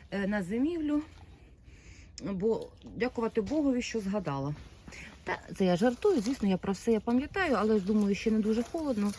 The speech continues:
Якщо враховувати, що в нас, ну, сьогодні трішечки підмерзли калюшки, е,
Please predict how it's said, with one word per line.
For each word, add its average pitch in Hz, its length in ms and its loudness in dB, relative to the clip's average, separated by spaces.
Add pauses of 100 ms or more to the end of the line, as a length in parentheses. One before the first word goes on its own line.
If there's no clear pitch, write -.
(340)
Якщо - 200 0
враховувати, 240 520 0
що 214 120 -2
в 214 40 2
нас, 202 200 2
ну, 247 100 6
сьогодні 202 440 2 (160)
трішечки 247 420 -2
підмерзли 156 560 0
калюшки, 220 600 -2 (540)
е, 180 440 0